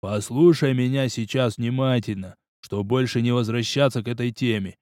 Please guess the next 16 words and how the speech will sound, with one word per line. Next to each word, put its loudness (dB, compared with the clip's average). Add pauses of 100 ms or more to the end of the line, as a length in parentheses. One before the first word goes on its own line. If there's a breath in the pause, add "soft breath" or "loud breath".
(360)
У -4
людей 2
твоей 2
специфической -4
специализации 0
часто 0
возникают 0
одинаковые 0
проблемы. -2 (280)
Параноидальный 0
бред, 0
дополненный 0
зависимостями -2
или -2
мания 0
величия. -2